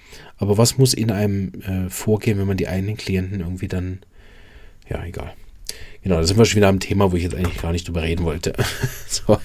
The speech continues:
brechen wir hier ab. Äh, glaubt ihr, die, das reicht?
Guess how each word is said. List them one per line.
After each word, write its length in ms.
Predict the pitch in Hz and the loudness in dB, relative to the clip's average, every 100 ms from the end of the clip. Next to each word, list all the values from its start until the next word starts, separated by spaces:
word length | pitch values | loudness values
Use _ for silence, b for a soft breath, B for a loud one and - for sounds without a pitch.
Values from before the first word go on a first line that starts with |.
| B B | B B
brechen 300 | - 123 - | 4 4 8
wir 60 | 185 | 6
hier 120 | 107 | 6
ab. 160 | 165 - - B B B B - | 2 -2 -12 B B B B 4
Äh, 260 | 110 101 92 - - | 6 6 4 -4 0
glaubt 280 | 95 92 98 | 2 2 2
ihr, 60 | |
die, 220 | 87 87 85 | 2 0 0
das 200 | 92 - | 0 2
reicht? 340 | - - - | 0 -2 -6